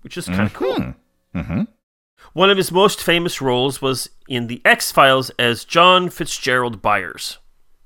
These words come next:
Speaker 1: So that's
Speaker 2: Okay.
Speaker 1: probably where most people would recognize his face.
Speaker 2: Mm-hmm.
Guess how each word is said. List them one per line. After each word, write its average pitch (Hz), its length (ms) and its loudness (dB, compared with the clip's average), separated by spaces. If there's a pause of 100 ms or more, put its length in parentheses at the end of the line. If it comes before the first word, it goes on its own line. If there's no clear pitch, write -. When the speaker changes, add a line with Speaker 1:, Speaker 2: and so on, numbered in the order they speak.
(160)
Speaker 1:
So 101 240 -8
that's 143 320 2
Speaker 2:
Okay. - 80 -8
Speaker 1:
probably 143 260 0
where 113 160 -2
most 151 300 -2
people 127 320 -6
would 113 260 -4 (360)
recognize 104 720 -4 (260)
his 104 440 -4
face. - 600 -8 (320)
Speaker 2:
Mm-hmm. 73 520 -6